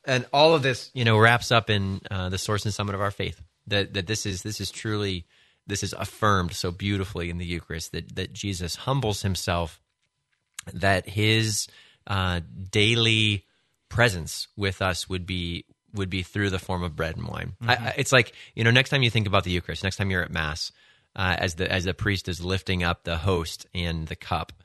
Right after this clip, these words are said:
Speaker 1: um, maybe think to yourself, uh, God is, God's telling me right now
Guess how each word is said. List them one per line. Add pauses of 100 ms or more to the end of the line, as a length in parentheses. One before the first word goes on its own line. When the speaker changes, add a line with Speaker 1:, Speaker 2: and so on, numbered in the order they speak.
(640)
Speaker 1:
um, (400)
maybe
think
to
yourself, (480)
uh, (760)
God
is,
God's
telling
me
right
now